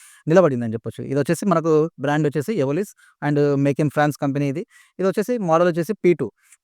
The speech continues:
ఆ, Evolis-లో ప్రైమసీ మోడల్‌లో పీ టూ ఇది, పీ టూ మోడల్. ఇది వచ్చేసి మనకు సిక్స్ హండ్రెడ్ డీపీఐ తో రావడం అయితే జరుగుతుంది. And ఇంకొకటి ఫ్రంట్ and బ్యాక్ at the same time ఒకేసారి ప్రింట్ అయిపోతుంది. అంటే కొన్ని ప్రింటర్స్‌లో ఫ్రంట్ పెట్టుకొని మళ్ళీ తర్వాత బ్యాక్ పెట్టుకోవడం ఇలా అయితే ఉంటాయి కదా. అలా కాకుండా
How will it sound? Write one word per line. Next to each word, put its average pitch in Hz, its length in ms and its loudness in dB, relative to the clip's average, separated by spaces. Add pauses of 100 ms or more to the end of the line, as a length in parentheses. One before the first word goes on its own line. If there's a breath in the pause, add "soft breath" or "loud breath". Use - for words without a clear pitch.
(100)
ఆ, 131 80 -8 (200)
Evolis-లో 190 500 0 (360)
ప్రైమసీ 160 400 0
మోడల్‌లో 139 400 0
పీ 175 180 0
టూ 165 140 0
ఇది, 127 220 -2 (140)
పీ 139 120 -2
టూ 139 120 0
మోడల్. 131 320 0
ఇది 156 120 -4
వచ్చేసి 160 260 -6
మనకు 165 220 -2 (100)
సిక్స్ - 260 -6
హండ్రెడ్ 190 220 2
డీపీఐ 165 240 2
తో 165 120 0
రావడం 139 220 2
అయితే 143 180 -6
జరుగుతుంది. 123 380 -6 (300 soft breath)
And 170 180 -4
ఇంకొకటి 196 380 -4 (340 soft breath)
ఫ్రంట్ 220 260 0
and 233 160 0
బ్యాక్ 214 260 -4
at 175 180 -6
the 160 100 -6
same 165 200 -4
time 175 120 -6
ఒకేసారి 160 400 -2
ప్రింట్ 147 200 -4
అయిపోతుంది. 151 380 -4 (180)
అంటే 160 160 -4
కొన్ని 175 200 2
ప్రింటర్స్‌లో 170 460 2 (320 loud breath)
ఫ్రంట్ 185 260 4
పెట్టుకొని 165 320 2
మళ్ళీ 160 180 2
తర్వాత 151 200 0
బ్యాక్ 143 240 2
పెట్టుకోవడం 143 460 0
ఇలా 147 120 2
అయితే 160 200 -2
ఉంటాయి 131 280 -2
కదా. 135 140 -4
అలా 175 140 2
కాకుండా 180 340 0